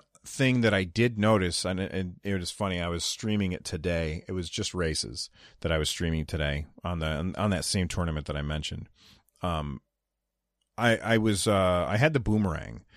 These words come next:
and this is not something that I knew before. So I threw the boomerang at somebody in front of me, and then I threw it again. So you, 'cause with the boomerang, you get to throw it three times, and the first two times it comes back to you, the third time it just keeps going.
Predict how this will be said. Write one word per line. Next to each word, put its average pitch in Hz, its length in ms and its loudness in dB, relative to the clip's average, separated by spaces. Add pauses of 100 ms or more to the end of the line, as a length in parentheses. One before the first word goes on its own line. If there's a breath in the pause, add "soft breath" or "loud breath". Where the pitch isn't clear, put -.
(160 soft breath)
and 110 140 4
this 180 180 4
is 170 80 0
not 147 220 4
something 110 300 2
that 92 120 2
I 87 60 2
knew 127 160 2
before. 76 400 -4
So 107 160 2
I 101 100 4
threw 175 380 4
the 180 100 4
boomerang 92 580 2
at - 120 -6
somebody 107 360 4
in 87 100 0
front 120 240 4
of 87 40 2
me, 71 280 -6 (920 soft breath)
and 123 240 8
then 123 420 6 (880)
I 110 140 6
threw 135 260 4
it 104 60 6
again. 98 400 4
So - 160 2
you, 101 180 4
'cause 113 400 2
with 110 160 2
the 104 60 2
boomerang, 110 380 4
you 92 100 -2
get 104 140 0
to - 60 -16
throw 107 220 2
it 82 80 2
three 104 220 0
times, 82 400 -2
and 82 80 -6
the 87 60 0
first - 280 -2
two 107 80 -2
times 90 320 0
it - 80 -12
comes 85 220 -4
back 95 260 0
to - 120 -6
you, 95 100 0
the 82 100 -8
third 87 260 0
time 87 220 -2
it 76 60 -4
just 67 240 -8
keeps - 180 -10
going. 101 400 0